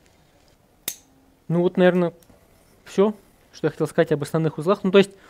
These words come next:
узлов там бесконечное множество, да, но надо понимать, что,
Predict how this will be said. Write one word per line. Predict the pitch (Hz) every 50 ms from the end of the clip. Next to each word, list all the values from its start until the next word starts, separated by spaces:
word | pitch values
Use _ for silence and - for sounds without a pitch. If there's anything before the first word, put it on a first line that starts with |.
| - _ -
узлов | 156 147 175 220 202 -
там | - 180 160 156
бесконечное | 151 - - - 185 185 180 - 196 190
множество, | 202 240 294 294 247 - - - 156
да, | 151 185 208 196 - - _ _ _ _ _ _ - -
но | 156 175 180 180 175 165 160 151 151 - -
надо | - 160 175 175 165
понимать, | 160 - 170 175 180 202 247 247
что, | 247 - - - 160 156 151 151 147 139 135 135 127 127 127